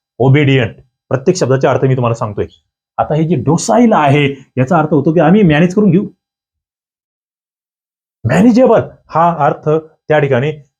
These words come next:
त्या शब्दाचा होतो आहे. मी पुढे जातोय. अ, तुम्ही अभ्यास कट्टा ॲप्लिकेशन डाउनलोड केलं नसेल तर डाउनलोड करून घ्या. आगामी काळातल्या विविध परीक्षा, ज्यामध्ये मग, अ,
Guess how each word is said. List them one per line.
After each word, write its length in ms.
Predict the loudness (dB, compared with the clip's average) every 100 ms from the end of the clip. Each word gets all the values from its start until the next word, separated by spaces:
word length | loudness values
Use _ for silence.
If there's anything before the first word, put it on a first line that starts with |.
| -6
त्या 100 | -4
शब्दाचा 420 | -4 -4 -4 -4
होतो 320 | -6 -8 -4 0
आहे. 480 | 0 0 0 0
मी 120 | 0 -4
पुढे 240 | -4 -2
जातोय. 380 | -2 0 0 0 -4 _ _ _ -4
अ, 280 | -2 0 -2
तुम्ही 540 | -6 _ -10 -4 -2
अभ्यास 360 | -2 -2 -4 -2
कट्टा 220 | -4 -2
ॲप्लिकेशन 420 | -2 0 -2 -2
डाउनलोड 300 | -2 0 0
केलं 260 | 0 0 0
नसेल 260 | -2 -4
तर 60 | -2
डाउनलोड 360 | 0 0 -2 -2
करून 200 | -4 -4
घ्या. 140 | -10 -14 _ _ -20 -20 _ _ _
आगामी 340 | -2 0 2 2
काळातल्या 320 | 0 0 -2
विविध 360 | -2 -2 0 2
परीक्षा, 400 | 0 -4 -8 -4
ज्यामध्ये 320 | -2 -2 -4
मग, 200 | -2 -4 -6 _ _ -4
अ, 260 | 0 0